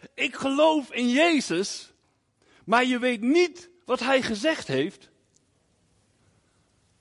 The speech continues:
wat geloof je dan? Dan geloof je een gedachte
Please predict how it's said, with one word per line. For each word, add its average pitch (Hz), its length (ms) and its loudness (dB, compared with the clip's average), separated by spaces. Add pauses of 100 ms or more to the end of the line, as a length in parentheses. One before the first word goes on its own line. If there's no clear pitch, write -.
(140)
wat - 160 -2
geloof 175 320 4
je 120 60 0
dan? 104 240 -4 (1600)
Dan 123 180 -4
geloof 160 260 2
je 151 100 0
een 120 180 4
gedachte - 640 4